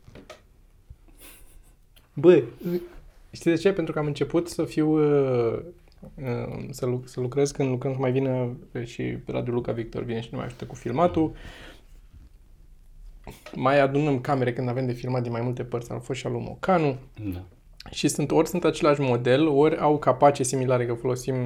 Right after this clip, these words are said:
Speaker 1: așa, mai am și Canon-ul ăla.
Speaker 2: Cardurile se amestecă, mă știi care al cui e și
Speaker 1: Cardurile toate se amestecă clar când ești și tragi cu cinci carduri și se mai termină și le mai și înlocuiești.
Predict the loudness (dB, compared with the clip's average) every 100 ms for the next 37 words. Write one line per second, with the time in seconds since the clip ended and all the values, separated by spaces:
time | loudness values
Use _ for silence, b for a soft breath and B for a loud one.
0 | -4 -6 -8 -2 0 2 0 0 -4 -4
1 | -2 -2 -2 2 2 2 -2 -6 -8 -8
2 | -8 -8 -8 -8 -10 -10 -10 -10 -8 -6
3 | -4 -4 -6 -8 2 4 4 4 2 2
4 | 0 0 -2 -2 -2 -4 -2 2 2 2
5 | -2 2 2 2 0 -6 0 0 2 -2
6 | 0 0 0 2 2 4 0 -2 -2 -2
7 | 4 2 4 -2 -2 -2 -2 -2 -2 0
8 | 2 2 0 -10 -20